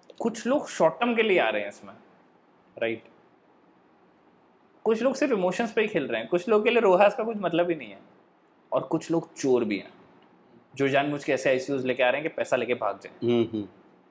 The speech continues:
Speaker 1: इन सब लोगों पे ही तो नज़र रखनी है, इन सब के ऊपर रोहास apply करना है कि ये लोग क्या हैं, ये लोग real में fraud तो नहीं कर रहे।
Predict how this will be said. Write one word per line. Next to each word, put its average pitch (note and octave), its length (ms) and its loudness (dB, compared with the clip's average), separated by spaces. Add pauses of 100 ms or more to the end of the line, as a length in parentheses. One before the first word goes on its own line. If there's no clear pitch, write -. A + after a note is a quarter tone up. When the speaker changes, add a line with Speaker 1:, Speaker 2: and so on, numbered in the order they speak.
(440)
Speaker 1:
इन D3 140 -2
सब D#3 180 -2
लोगों B2+ 360 -2
पे C3 140 -2
ही B2 60 2
तो C3+ 140 -4
नज़र A#2+ 240 -2
रखनी A2 320 -6
है, B2 80 -4
इन C3+ 160 -6
सब E3+ 180 2
के E3 60 -2
ऊपर D#3 160 2
रोहास C3+ 280 2
apply A2 220 -2
करना G2+ 240 -6
है G2 100 -14
कि C3 60 -2
ये C#3+ 60 2
लोग E3 180 0
क्या D#3 180 4
हैं, C#3+ 340 -2 (1120)
ये E3+ 140 6
लोग E3+ 280 2
real D3 360 2
में E3 100 0
fraud C#3+ 280 2
तो D3 80 -2
नहीं D3 160 0
कर C#3 120 2
रहे। A2 160 -2